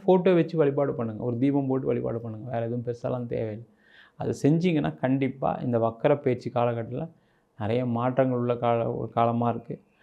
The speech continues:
அதே போல, உங்க ஜாதகத்துல சனி பகவான் வக்கரமா இருக்காரு அப்படின்னா, நம்ம சொன்ன பலனோட அதிகப்படியான பலன் நடக்கும்.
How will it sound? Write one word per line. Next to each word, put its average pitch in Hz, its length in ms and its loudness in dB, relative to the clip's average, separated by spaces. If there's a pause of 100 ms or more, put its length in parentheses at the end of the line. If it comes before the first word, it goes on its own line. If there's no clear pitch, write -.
(220)
அதே 160 240 4
போல, 180 460 4
உங்க 180 340 6
ஜாதகத்துல 170 560 6
சனி 151 300 2
பகவான் 147 360 6
வக்கரமா 139 500 4
இருக்காரு 123 220 4
அப்படின்னா, 120 220 -2
நம்ம 123 260 0
சொன்ன 147 280 0
பலனோட 143 360 4
அதிகப்படியான 151 640 0
பலன் 131 220 2
நடக்கும். 120 380 -6